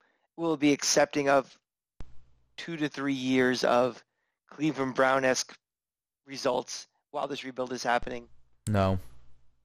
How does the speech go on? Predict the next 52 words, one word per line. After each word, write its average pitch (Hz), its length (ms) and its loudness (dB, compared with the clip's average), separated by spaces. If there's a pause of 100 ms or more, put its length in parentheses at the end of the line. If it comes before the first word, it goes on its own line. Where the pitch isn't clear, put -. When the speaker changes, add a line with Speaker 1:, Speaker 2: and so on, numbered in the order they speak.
(220)
Speaker 1:
That's, - 540 -2
and 156 180 0
again, 185 360 4
that 175 80 4
has 170 120 4
got - 140 2
nothing 180 300 0
to 160 40 -10
do 165 80 -6
with 165 120 -4
our 147 100 0
conversation 139 680 -4
about, 131 360 4 (380)
Speaker 2:
No, 135 120 6
it - 0 -
Speaker 1:
you 120 40 8
know, 123 60 8
Speaker 2:
doesn't. 98 380 4
I 120 80 8
Speaker 1:
being 120 80 6
Speaker 2:
think 135 120 6
Speaker 1:
straight 127 140 4
Speaker 2:
he - 20 4
Speaker 1:
with - 60 -2
the - 180 0
fans. 160 220 0 (120)
I - 40 -10
mean, 165 240 -4 (100)
behind 208 340 0
the 202 80 0
scenes, 175 420 -4
is 147 140 -8
he 175 140 -6
someone, 160 380 -2
it's 160 220 -6
like, 151 300 0 (720)
you 151 80 -10
know, 151 80 -4
something, 151 500 -4
this 160 240 -4
is, 160 260 -2
we, 170 540 -4 (560)
this 160 180 -6
team 160 300 0
is 127 140 -2
rotted 143 500 0
to - 140 -8
the 143 100 -10
core 143 320 -6
right - 220 -2
now. 120 340 -2 (600)
And 139 280 -6